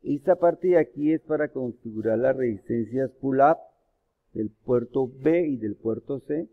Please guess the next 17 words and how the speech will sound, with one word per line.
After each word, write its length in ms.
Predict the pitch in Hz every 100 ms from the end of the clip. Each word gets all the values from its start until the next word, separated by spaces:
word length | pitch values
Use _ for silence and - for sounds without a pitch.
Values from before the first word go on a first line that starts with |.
| _ _ _ _ _ _ _ -
la 160 | 117
rutina 320 | 113 110 135 147
a 40 |
mostrar, 540 | 160 156 160 156 - - -
y 140 | 185
aquí 220 | 117 - 123
está 440 | - 139 147 - _ _ _ _ _ _ _
todo 260 | 147 147 156
lo 180 | 143 123
del 160 | 110
teclado. 480 | 110 - 127 113 98
Mire, 240 | 101 98
aquí 160 | 95 113
están 240 | - 123
todas 340 | 120 135 135 139
las 220 | 131 139 - _ _ _ _ _ _ _ _ _ _ -
preguntas 680 | 117 110 117 127 127 147